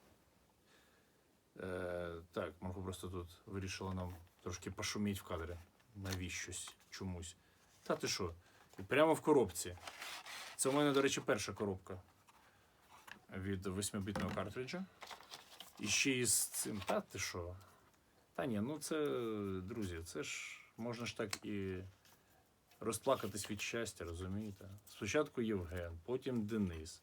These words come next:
тепер он Олександр. Роблять такі серйозні гетьманські підгони. Будемо їх так називати, тому що ми ж не будемо казати царські. У нас тут, е,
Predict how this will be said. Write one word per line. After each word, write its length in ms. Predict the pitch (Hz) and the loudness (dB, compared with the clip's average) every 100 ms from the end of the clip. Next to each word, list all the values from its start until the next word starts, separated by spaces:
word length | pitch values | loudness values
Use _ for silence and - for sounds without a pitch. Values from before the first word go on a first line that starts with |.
| - - - - | -20 -20 -20 -10
тепер 260 | 95 127 | -2 2
он 200 | 131 120 98 | 4 4 2
Олександр. 720 | 113 104 - 87 82 82 82 - - - - - - | 2 2 0 0 -2 -4 -10 -14 -20 -20 -20 -20 -4
Роблять 320 | 101 104 101 | 0 2 0
такі 400 | 98 92 117 107 - | -2 -4 0 0 -2
серйозні 600 | - - 101 107 107 104 98 - _ - - - - - - - | -8 -4 0 0 0 -2 -4 -12 _ -20 -20 -20 -20 -20 -16 -4
гетьманські 600 | 101 160 160 147 135 127 | 6 6 8 4 4 0
підгони. 580 | 117 113 110 101 87 90 - - - - - - | -4 -2 0 0 0 -6 -12 -18 -18 -18 -20 -6
Будемо 260 | 104 120 104 | -2 -2 -2
їх 160 | 117 101 | -4 -2
так 200 | 101 - | -4 -4
називати, 420 | 95 90 85 90 | -2 -2 -2 -4
тому 220 | 98 107 | -2 0
що 280 | - 110 98 - - - | 0 0 -2 -8 -12 -4
ми 100 | 107 | -2
ж 80 | |
не 60 | 117 | 0
будемо 360 | 131 139 113 92 | 0 2 2 0
казати 320 | 98 98 92 | 0 -2 -2
царські. 460 | - 80 - - | -2 -2 -4 -10
У 80 | 90 | -6
нас 180 | 92 - | -4 -4
тут, 220 | - 147 | -6 -8
е, 560 | - 113 104 98 92 | -6 -4 -2 0 -2